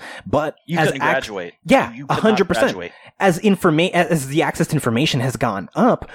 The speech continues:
Speaker 1: we've removed these things so that most, you can drop the word civics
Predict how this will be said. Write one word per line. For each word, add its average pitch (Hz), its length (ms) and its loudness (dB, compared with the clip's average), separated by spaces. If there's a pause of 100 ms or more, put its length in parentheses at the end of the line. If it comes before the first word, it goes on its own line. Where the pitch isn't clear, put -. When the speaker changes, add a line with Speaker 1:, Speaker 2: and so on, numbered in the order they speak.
Speaker 1:
we've 160 280 2
removed 151 640 2
these 139 220 0
things 269 260 2
so 156 120 2
that 107 100 -2
most, 165 260 0
you 151 100 -8
can 190 180 0
drop 139 460 -2
the 143 80 4
word 143 360 2 (240)
civics - 800 -2